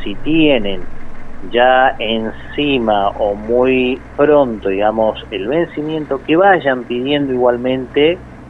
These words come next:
eh, el turno, porque, bueno, la Junta acá en Río Gallegos tiene un atraso, no solamente por esto, ¿no? Porque se está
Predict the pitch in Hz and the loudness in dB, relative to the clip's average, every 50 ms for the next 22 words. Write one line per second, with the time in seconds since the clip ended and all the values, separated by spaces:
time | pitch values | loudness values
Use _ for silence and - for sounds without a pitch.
0 | - - - - - 113 110 107 107 107 107 104 104 104 104 101 101 98 101 - | -20 -20 -18 -4 0 2 4 4 4 4 4 2 2 2 2 2 2 2 0 0
1 | - - 117 101 98 - - 170 180 165 151 160 160 156 - - 95 92 95 92 | -2 -4 -4 -4 -2 2 4 4 4 4 4 2 0 0 -2 -4 -6 -4 -4 -2
2 | 98 101 95 90 90 92 90 - - 151 156 143 127 110 107 98 - 113 113 113 | -2 -2 -2 -2 -4 -4 -4 -2 0 0 0 2 2 0 -2 0 0 0 0 0
3 | 113 117 113 110 113 110 - - 135 135 131 117 - - 143 151 156 156 147 135 | 0 0 2 2 2 0 0 0 0 0 0 -2 -4 -4 -2 0 0 0 0 0
4 | 117 110 110 107 104 - 127 127 131 131 131 - 143 139 143 - - - - - | -2 -2 -2 -2 0 2 4 4 4 4 2 2 2 2 2 0 -2 -10 -18 -18
5 | - - - - - - - 170 185 190 185 160 139 156 190 180 - - 113 110 | -20 -20 -12 -10 -4 -2 0 2 2 2 2 2 2 4 4 2 2 0 -2 -2
6 | 123 123 117 - 107 98 - - - - - 135 | -2 -2 -4 -4 -4 -6 -6 -8 -8 -4 -2 -4